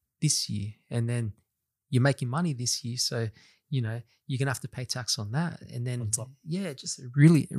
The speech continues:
Speaker 1: really adds up. Um,
Speaker 2: Yeah.
Speaker 1: so, yeah, that, that's, that's a really important lesson, like, that everyone who has their own business really needs to take seriously.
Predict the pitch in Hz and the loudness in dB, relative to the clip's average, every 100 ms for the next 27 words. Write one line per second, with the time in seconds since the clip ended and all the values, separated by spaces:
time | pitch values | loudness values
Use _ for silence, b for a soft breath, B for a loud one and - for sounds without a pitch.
0 | 131 156 143 123 113 - 147 - - b | 0 0 -2 -2 -2 0 0 -2 -10 b
1 | b b b b b b b b _ _ | b b b b b b b b _ _
2 | 143 113 110 104 104 101 _ _ _ _ | 2 2 2 -4 -6 -10 _ _ _ _
3 | - - 110 110 113 B B B - 143 | -4 -2 -2 -4 -6 B B B 0 2
4 | 139 143 151 - - 139 - 147 120 120 | 2 0 -2 -4 -4 -4 -2 -2 0 -2
5 | 120 113 101 123 110 107 107 - 120 110 | -2 -4 -4 -4 -4 -4 -2 -2 -2 -6
6 | 107 - _ _ _ _ _ _ _ _ | -6 -8 _ _ _ _ _ _ _ _
7 | _ _ _ _ _ _ _ 131 - 127 | _ _ _ _ _ _ _ -2 0 0
8 | 127 127 123 113 107 135 90 156 160 131 | 0 0 -2 -2 -4 -4 0 0 0 -2
9 | 117 104 113 110 120 - - - 147 131 | -4 -4 -6 -8 -4 -4 -4 -10 -12 -4
10 | 139 135 127 120 120 - - 117 110 - | 0 2 0 0 -2 -2 -2 -4 -4 -6
11 | _ _ _ _ - 131 117 - 127 160 | _ _ _ _ -2 0 2 -2 -2 -2
12 | - - 110 | -2 -2 -6